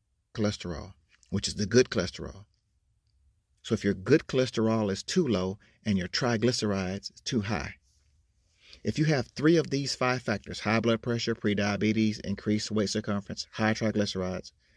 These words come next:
low H D L, if you have three of those five, you have what's known as metabolic syndrome. And so this is a key factor in heart disease. Most people, as I said, sixty percent of,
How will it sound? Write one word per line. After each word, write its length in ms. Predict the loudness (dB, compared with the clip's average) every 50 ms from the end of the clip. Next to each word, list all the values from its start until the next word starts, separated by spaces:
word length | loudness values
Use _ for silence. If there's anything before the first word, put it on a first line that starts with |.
| _ _ -4
low 260 | 0 2 4 4 4
H 180 | 4 2 0 -2
D 180 | -2 -2 -2 -4
L, 200 | -4 -8 -12 -16 _ _ _ _ _ _ _ _ _ _
if 120 | -8 -2 0
you 60 | 0
have 100 | 0 0
three 280 | -2 0 2 4 4 4
of 100 | 4 2
those 260 | 0 0 0 0 -2 -2
five, 420 | -4 -4 -4 -4 -6 -6 -8 -12 -16 -20 -20 -14 _
you 140 | -2 0 0
have 240 | 2 0 0 0 0
what's 160 | 0 -2 0
known 180 | 0 0 0 -2
as 100 | -2 0
metabolic 540 | 0 2 2 2 0 0 -2 -2 -4 -6 -8 _
syndrome. 500 | -4 -2 0 0 0 -2 -4 -8 -12 -14 -18 -20 -20 _ -20 -20 _ _ _ _ _ _ _ _ _ _ _ _ _ _ _ _ _ _ _ _ _ _ _ _ _ _ _ _ _ _ _ _ _ _ _ _ _ _ _ _ _ _ _ _ _ _ _ _ _ _ _ -6
And 120 | -4 -2
so 320 | 0 2 0 0 -2 -4 -8 _
this 200 | -4 -2 -2 0
is 100 | 0 0
a 100 | -2 -2
key 540 | -2 -4 -6 -4 -2 2 4 4 2 2 -2 _ _ _ _ _ _ _ _ _ _ _
factor 360 | -2 0 0 0 -2 -4 -4 -4
in 360 | -2 0 0 0 0 -2 -6 _
heart 240 | -6 -4 -4 -4 -4
disease. 420 | -4 -6 -6 -8 -8 -8 -12 -14 -18 _ -20 _ _ -4
Most 440 | 0 2 4 4 2 2 -2 -6 -6
people, 300 | -4 -4 -2 -2 -2 -2
as 80 | 0 -2
I 40 |
said, 220 | 0 0 0 0 0
sixty 380 | -2 -2 -2 -2 -2 -4 -4
percent 280 | -6 -6 -4 -2 -2 -2
of, 100 | -2